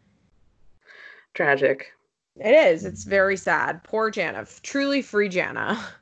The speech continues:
Speaker 2: <laughs>
Speaker 1: Seriously. Free Jana until it's backwards.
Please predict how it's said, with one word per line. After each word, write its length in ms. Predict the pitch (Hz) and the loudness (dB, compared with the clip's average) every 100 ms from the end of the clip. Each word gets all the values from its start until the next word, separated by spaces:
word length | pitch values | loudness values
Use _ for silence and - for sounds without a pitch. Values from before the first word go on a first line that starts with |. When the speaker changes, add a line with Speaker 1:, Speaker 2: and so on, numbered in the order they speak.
| _ _ - | _ _ -16
Speaker 2:
<laughs> 760 | - - - - - - - | -14 -14 -16 -18 -20 -20 0
Speaker 1:
Seriously. 1000 | 247 269 - - - - - - - - - 539 523 523 480 427 - - | 2 2 0 -2 -4 -6 -6 -12 -10 -10 -10 -6 -4 -2 -2 -4 -8 -6
Free 320 | 302 311 349 | 2 4 4
Jana 540 | 294 269 262 262 269 | 4 4 2 2 0
until 280 | 226 220 214 | 0 4 4
it's 100 | 208 | 6
backwards. 600 | 185 175 175 160 165 160 | 2 2 2 2 2 -2